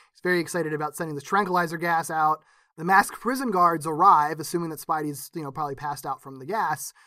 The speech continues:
And they open up the vault to investigate. They find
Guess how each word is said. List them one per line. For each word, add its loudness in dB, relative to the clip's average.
And -8
they 6
open 4
up -4
the -2
vault 2
to -2
investigate. -4
They -2
find 0